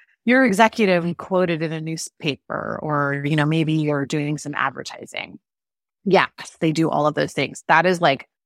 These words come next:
the most innocuous thing that they do. What they're really doing <laughs> is manipulating how the public views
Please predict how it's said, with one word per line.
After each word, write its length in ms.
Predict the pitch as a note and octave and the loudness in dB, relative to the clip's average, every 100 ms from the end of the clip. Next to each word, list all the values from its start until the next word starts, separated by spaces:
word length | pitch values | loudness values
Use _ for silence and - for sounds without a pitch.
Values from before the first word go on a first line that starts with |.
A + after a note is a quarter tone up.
| _ _ | _ _
the 500 | D#3+ D#3 D3 C#3+ - - | -2 2 2 2 0 -2
most 720 | E3+ E3+ F3 F3 F3 - - - | -2 0 2 2 0 -6 -8 -4
innocuous 760 | D#3+ C#3 C#3+ - D3+ D3 C3 | 2 4 4 2 -2 -2 -6
thing 460 | - B2+ A#2+ A#2 B2 | -2 0 0 -2 -4
that 140 | C#3 B2 | -6 -4
they 160 | - | -4
do. 340 | - - - - | -4 -6 -6 -2
What 200 | E3+ - | -2 2
they're 180 | A3 G#3+ | 4 4
really 560 | B3 E4 G4+ G4 B3+ | 4 4 4 4 4
doing 640 | E3 D3 C3+ B2 C3+ F#3 C4 - - | 2 -4 -8 -8 -2 0 -2 -6 -18
<laughs> 240 | - - | -10 0
is 240 | B3 A3 G3+ - _ _ _ F#3 | 2 2 -4 -12 _ _ _ -2
manipulating 1120 | A#3+ B3 B3+ - C4 F3 D#3 E3+ D#3+ D#3+ E3+ | 2 4 2 0 -6 -4 -2 -2 -2 -2 -4
how 320 | - D#3 D3+ | -2 -2 0
the 100 | D#3+ | -4
public 500 | - D3 C#3+ D#3+ D#3 | -4 -2 -2 -4 -6
views 720 | C#3 D#3 D#3+ D3 C#3+ D3 - | -2 2 4 4 0 -6 -10